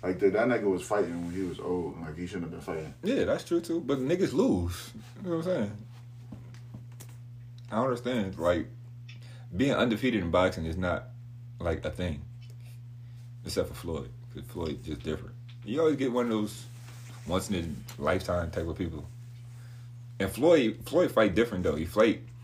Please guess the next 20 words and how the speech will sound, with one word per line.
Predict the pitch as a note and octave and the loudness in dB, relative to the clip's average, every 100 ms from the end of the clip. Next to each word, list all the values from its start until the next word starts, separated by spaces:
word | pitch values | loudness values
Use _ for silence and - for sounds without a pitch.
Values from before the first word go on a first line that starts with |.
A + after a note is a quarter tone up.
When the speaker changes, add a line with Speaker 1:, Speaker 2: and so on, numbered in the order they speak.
| - - D2 | -16 -10 -4
Speaker 2:
at | |
a | D2+ | 2
lower | G2 B2+ | 8 8
weighter, | G#2+ F2+ F2 F#2 | 8 6 4 0
weight, | G2 G2 F2 - - - - - - - | 6 6 4 -4 -14 -14 -16 -16 -14 -4
and | F2+ F2 | -2 2
then | F#2 F2+ | 2 2
he | G#2+ | 4
go | A2+ | 4
for | F#2+ | 2
points. | E2 B2+ G#2+ - - | 2 0 0 -2 -8
He | F2 | 0
not | G#2 F#2+ | 2 2
trying | G#2+ G2 | 2 2
to | F#2 | 2
knock | |
niggas | D2+ F#2+ | 0 2
out | F#2+ F2 | 2 0
no | E2 | -2
more. | E2+ E2 | -2 -2